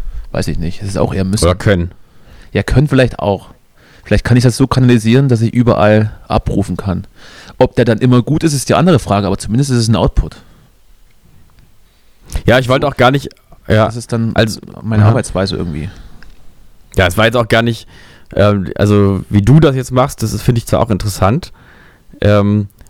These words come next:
Speaker 2: aber so allgemein, ob du der, ob du sozusagen was mit dieser Unterscheidung auch anfangen kannst, äh, zwischen relevanter Kunst, äh, oder,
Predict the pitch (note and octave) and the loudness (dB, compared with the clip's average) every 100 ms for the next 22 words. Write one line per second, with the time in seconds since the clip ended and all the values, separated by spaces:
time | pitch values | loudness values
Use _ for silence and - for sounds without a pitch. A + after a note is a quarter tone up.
0 | - G#2+ A2+ A2 A2 A2 A2 G#2 D3+ G#2+ | -2 0 2 0 2 2 2 2 2 -2
1 | G#2 A2 G2+ G2+ F#2+ G2+ A2+ G2+ - G#2+ | 0 0 2 2 0 -2 0 0 2 0
2 | G#2 A2 - G#2 A2 G#2 F2 F#2 G2 A2 | 2 -2 -2 -4 0 2 2 0 2 2
3 | C3+ A#2 G#2 - A2 A2 G2+ G2+ G2+ G2 | 2 0 -2 0 0 2 -2 0 0 0
4 | - - - G2+ F#2+ F2+ - G2+ G#2 G2 | -8 -14 -2 2 4 2 0 -2 2 2
5 | F2+ G2 G2 F#2 A2+ A#2+ - A2 G#2+ A2 | 2 2 2 2 2 0 0 2 2 0
6 | - - G2 F#2+ F2+ F#2+ F#2 F#2 | -6 -4 2 2 2 2 4 2